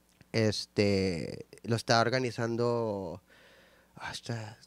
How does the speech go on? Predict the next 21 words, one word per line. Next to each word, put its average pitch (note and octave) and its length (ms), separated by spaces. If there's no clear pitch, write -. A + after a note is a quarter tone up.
cosas, A2+ 400
cha-, - 460
esta C3 920
del A#2 240
Reading, C3+ 600
Paulina, C#3 520
este, A#2 680
y B2+ 580
de D3 180
ahí E3+ 520
surge F3+ 400
de F3+ 180
que D#3+ 140
yo D#3 140
y D#3 120
él D#3 80
empezamos D#3 340
a - 20
tener D#3 180
una D#3 120
comunicación. D3 840